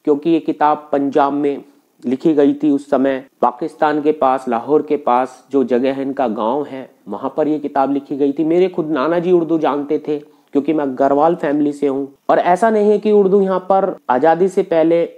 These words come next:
स्कूलों में पढ़ाई जाती थी, और एक आम बोलचाल भाषा में आज भी शब्द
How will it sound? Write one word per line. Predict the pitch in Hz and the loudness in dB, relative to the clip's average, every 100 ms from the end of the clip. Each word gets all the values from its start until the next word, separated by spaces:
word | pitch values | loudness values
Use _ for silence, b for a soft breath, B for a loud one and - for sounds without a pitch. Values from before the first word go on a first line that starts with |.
| - 135 | -10 -8
स्कूलों | - 175 175 | 0 2 2
में | 170 | 2
पढ़ाई | 160 143 160 | 0 2 2
जाती | 151 139 147 | 0 0 -4
थी, | 135 - 147 - _ 160 | -6 -10 -12 -14 _ 0
और | 185 | 2
एक | 196 175 | 2 2
आम | 175 170 | 0 2
बोलचाल | 170 175 165 156 | 2 2 0 -2
भाषा | 151 160 120 143 147 160 | -2 -4 -4 -4 -4 -2
में | 156 - - | -2 -2 0
आज | 143 147 | 0 0
भी | 147 160 - | -6 -8 -4
शब्द | 151 147 | -4 -4